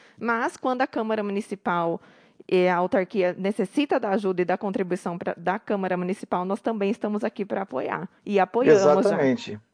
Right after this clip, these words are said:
Speaker 2: Muito bem lembrado, vereador. Então, só pra, pra finalizar, foi lembrar, bem lembrado esse assunto, aprovamos aí quatro milhões de reais esse parcelamento, né? Houve uma má gestão lá atrás, esse último mandato que teve. Agora a população tá tendo que pagar com esse aumento de vinte por cento.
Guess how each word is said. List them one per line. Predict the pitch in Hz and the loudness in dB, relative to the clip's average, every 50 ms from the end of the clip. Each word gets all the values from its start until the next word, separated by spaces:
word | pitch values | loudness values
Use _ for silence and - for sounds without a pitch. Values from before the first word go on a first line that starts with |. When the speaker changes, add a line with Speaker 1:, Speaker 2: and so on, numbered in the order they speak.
| _ _ - | _ _ -4
Speaker 2:
Muito | 135 139 151 175 196 196 208 | 0 4 4 4 6 6 4
bem | 160 170 180 | 4 4 4
lembrado, | 170 175 180 147 131 127 117 113 | 2 2 4 6 6 6 6 6
vereador. | 123 120 120 120 123 123 | 4 4 6 6 4 4
Então, | - - 151 | 4 2 4
só | - 190 | 4 4
pra, | 190 - 196 - | 4 4 2 2
pra | - - 165 | 4 4 2
finalizar, | 156 - 160 151 139 123 117 107 131 160 170 160 - - _ | 4 4 4 4 4 4 4 4 6 6 6 4 2 -4 _
foi | - - - 139 | 0 4 6 6
lembrar, | 135 135 131 127 131 139 143 131 | 8 6 6 6 6 6 6 6
bem | 135 160 | 6 6
lembrado | 156 147 135 127 131 135 127 | 6 6 4 4 4 4 4
esse | 127 - 147 | 4 2 2
assunto, | 120 - - 196 196 180 - - _ - - - - - - | 0 2 4 4 4 4 2 -2 _ -20 -20 -20 -8 0 4
aprovamos | 151 156 - 185 185 147 175 196 190 - 208 | 4 6 8 6 6 8 6 4 6 6 6
aí | 208 208 | 6 6
quatro | 208 - 226 247 240 226 240 | 6 4 4 4 6 6 6
milhões | 226 214 196 196 208 208 180 | 8 8 8 8 8 6 6
de | 202 | 6
reais | 180 160 151 147 160 170 151 | 6 8 8 8 8 6 6
esse | 143 139 - - | 4 4 2 4
parcelamento, | - 147 139 - - 147 139 123 120 127 131 123 120 - - - - - _ | 4 4 6 6 6 6 6 6 4 4 2 2 0 -4 -14 -20 -20 -12 _
né? | - 135 139 160 160 - - _ _ - | 4 4 4 4 4 -2 -12 _ _ 6
Houve | - 392 453 - 233 185 214 | 8 8 10 10 8 8 8
uma | 202 185 165 | 8 6 6
má | 151 170 175 | 6 6 6
gestão | 147 165 147 - - 160 143 | 6 6 6 6 6 6 6
lá | 135 | 6
atrás, | 127 - 156 170 185 165 135 110 - - - _ - - | 4 4 6 6 6 6 4 4 0 -4 -10 _ 0 2
esse | 139 123 - - | 2 4 4 4
último | 151 156 147 - 147 143 135 127 | 4 4 4 4 4 4 4 4
mandato | 123 120 120 110 131 147 139 - - - | 4 4 4 4 6 6 4 4 0 -4
que | - - | -2 4
teve. | - 175 165 143 110 107 107 - _ _ _ _ _ - _ _ _ _ - | 6 8 8 8 6 2 -4 -12 _ _ _ _ _ -20 _ _ _ _ 2
Agora | - 165 165 180 190 180 | 4 6 6 6 6 6
a | 151 | 6
população | 202 214 202 202 175 - 202 196 | 6 8 8 8 6 6 6 4
tá | - 190 | 4 4
tendo | 160 - 180 170 160 | 4 4 2 2 0
que | - - | 0 4
pagar | - 175 160 147 156 156 | 6 6 8 8 6 6
com | - 170 | 4 4
esse | 156 151 - | 4 6 6
aumento | 165 151 147 147 - 156 | 6 6 6 4 2 2
de | 135 | 2
vinte | 143 151 147 | 2 0 2
por | - 156 151 | 2 2 2
cento. | 143 - - - - - | 2 2 -2 -6 -6 -8